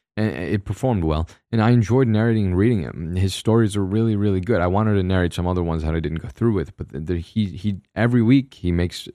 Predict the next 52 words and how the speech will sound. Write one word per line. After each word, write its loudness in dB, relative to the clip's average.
at 0
least 0
one -2
story, -2
and -8
it's -12
good. -10
Now, 0
should 2
everyone 4
write 2
that 0
consistently? -4
It -6
depends 4
on 2
you. -12
If 0
you 6
don't 4
want 4
to, 0
then -2
you 0
don't -2
do -4
it, -10
okay? 0
If -2
writing 4
is -2
something -2
you're 0
passionate -2
about 2
and -4
care -2
about 0
and -4
want -2
to -6
share -2
with -4
the -6
world, -4
sure, -4
go -2
for -10
it. -14
You -12
know, -6
write -2